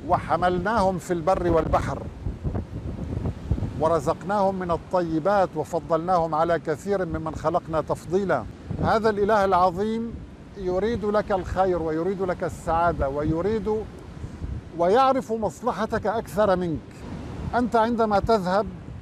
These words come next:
بابنك للطبيب ويقول لك: "يحتاج لعملية جراحية"، أنت تسلمه ابنك وتعطيه مالك وأنت فرح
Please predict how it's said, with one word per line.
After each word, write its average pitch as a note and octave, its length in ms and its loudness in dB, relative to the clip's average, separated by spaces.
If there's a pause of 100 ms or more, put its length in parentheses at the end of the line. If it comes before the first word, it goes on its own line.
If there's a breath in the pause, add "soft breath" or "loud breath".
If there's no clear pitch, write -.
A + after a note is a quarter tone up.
(220)
بابنك A3+ 560 0
للطبيب F#3+ 640 2 (580)
ويقول G3 540 2
لك: A3 140 2
"يحتاج G3 540 2
لعملية F#3 500 2
جراحية"، D#3 640 0 (920)
أنت A3+ 200 0
تسلمه G#3+ 880 2
ابنك E3+ 300 0 (520)
وتعطيه F#3+ 640 2
مالك A3 400 2 (1200)
وأنت A3 440 2
فرح A#3 500 4